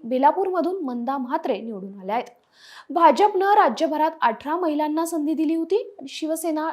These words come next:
शिंदे गट आठ आणि अजित पवार गटाकडून चार अशा पद्धतीनं महायुतीकडून तीस महिला उमेदवार रिंगणात होत्या, तर महाविकास आघाडीकडून शरद पवार, राष्ट्रवादी अकरा, शिवसेना उद्धव ठाकरे दहा आणि काँग्रेसनं नऊ अशा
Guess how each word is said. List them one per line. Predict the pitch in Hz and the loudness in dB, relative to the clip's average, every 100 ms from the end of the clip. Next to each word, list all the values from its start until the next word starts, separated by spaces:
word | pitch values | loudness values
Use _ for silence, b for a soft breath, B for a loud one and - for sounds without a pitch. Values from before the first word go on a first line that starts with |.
| 311 | -8
शिंदे | - 262 277 | -6 -2 0
गट | 302 226 - - | 2 0 -4 0
आठ | 302 - - B B B | 2 2 -4 B B B
आणि | 302 302 | -4 -2
अजित | 269 339 | -2 -2
पवार | 349 339 330 330 | 2 4 4 2
गटाकडून | 262 240 247 247 277 | -2 -4 -4 -6 -6
चार | 277 349 254 - | -4 0 2 0
अशा | 226 277 | -6 -8
पद्धतीनं | 285 220 254 311 254 - - B B | -6 -4 -4 -4 -4 -8 -14 B B
महायुतीकडून | 262 302 392 320 302 277 269 302 - | -4 0 2 0 -2 -2 -2 -4 -2
तीस | 320 392 330 | 0 0 -2
महिला | 269 247 247 262 | -4 -2 -4 -4
उमेदवार | 254 262 247 262 277 277 | -4 -4 0 2 2 -2
रिंगणात | 247 202 185 190 202 | -8 -8 -10 -12 -10
होत्या, | 196 226 - b b b | -6 -6 -6 b b b
तर | 294 | 0
महाविकास | 294 302 339 349 349 339 | 2 2 2 2 0 0
आघाडीकडून | 294 269 285 285 285 311 349 | -4 -2 -2 -2 -2 -4 -6
शरद | 277 240 | -6 -6
पवार, | 233 247 254 - - | -6 -4 -4 -4 -8
राष्ट्रवादी | 240 226 - 254 240 254 - | -10 -10 -8 -6 -6 -8 -8
अकरा, | 226 - 262 370 B B B | -8 -2 0 -2 B B B
शिवसेना | - 320 330 339 320 320 | 0 2 2 2 -2 -2
उद्धव | 302 214 302 | -2 -4 -4
ठाकरे | 330 294 262 269 | -4 -4 -4 -2
दहा | 247 330 277 | 0 0 0
आणि | - 247 | -2 -6
काँग्रेसनं | 277 277 247 262 269 269 269 269 | 0 0 2 -2 -2 -6 -6 -4
नऊ | 294 | -4
अशा | - 233 285 | -6 -10 -12